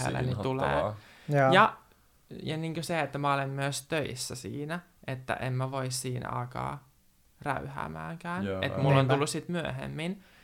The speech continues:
Speaker 1: kun mä olin yhdessä meikkikaupassa töissä, ja sitten sielläkin on tullut niinkään ihmisiä, ketkä tulee kysymään, et, et mikä sä niinkö oot.
Speaker 2: Mm.
Speaker 1: Ja sitten sit, ja sit myös sanotaan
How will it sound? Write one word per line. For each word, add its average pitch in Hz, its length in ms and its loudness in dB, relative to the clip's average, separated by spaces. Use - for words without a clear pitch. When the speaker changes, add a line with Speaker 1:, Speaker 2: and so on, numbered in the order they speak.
Speaker 1:
kun 123 120 -8
mä 120 100 2
olin 123 280 -2
yhdessä 131 340 -4
meikkikaupassa 170 680 -4
töissä, 160 520 -4
ja 135 80 -6
sitten 127 540 -4
sielläkin 127 500 -4
on 123 140 0
tullut 123 320 -4
niinkään 139 600 -8
ihmisiä, 127 360 -4
ketkä 127 300 -10
tulee 127 320 -2
kysymään, 135 520 -6
et, 170 100 -10
et 123 160 -12
mikä - 240 -8
sä 120 140 -8
niinkö 139 380 -8
oot. 151 460 -6
Speaker 2:
Mm. 107 260 -8
Speaker 1:
Ja 127 60 -4
sitten 123 420 -8
sit, 131 300 -6
ja 131 80 -2
sit 135 180 -4
myös 135 260 -2
sanotaan 127 520 -2